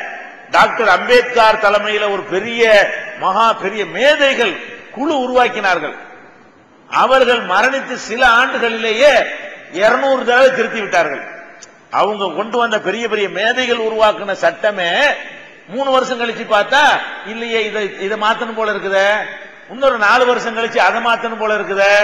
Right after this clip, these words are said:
இன்னொரு அஞ்சு வருஷம் கழிச்சு இதையெல்லாம் மாத்தணும் போல இருக்குன்னு மாத்திக்கிட்டாங்க,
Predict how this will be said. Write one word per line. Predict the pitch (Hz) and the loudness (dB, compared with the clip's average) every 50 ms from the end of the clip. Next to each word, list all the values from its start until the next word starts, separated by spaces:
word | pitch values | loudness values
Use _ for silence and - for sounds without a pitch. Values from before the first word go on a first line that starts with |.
| 190 - - - - - - | 2 0 -4 -8 -10 -12 -14
இன்னொரு | - 220 254 262 240 | -12 -4 0 2 2
அஞ்சு | 202 220 233 240 262 | 4 2 2 2 2
வருஷம் | 254 247 226 - 240 226 | 0 0 0 -4 -6 -6
கழிச்சு | 233 233 - 226 | -6 -6 -6 -8
இதையெல்லாம் | 208 208 226 240 240 247 254 240 220 | -8 -2 0 0 2 2 0 0 0
மாத்தணும் | 220 220 220 220 220 220 214 | 0 0 0 -2 -6 -6 -4
போல | 214 208 208 | -4 -2 -2
இருக்குன்னு | 196 180 185 208 226 262 226 | -4 -4 -6 -6 -6 -2 0
மாத்திக்கிட்டாங்க, | 233 247 262 - 254 214 190 190 156 131 | 0 0 0 0 -6 -4 -2 -2 -2 -2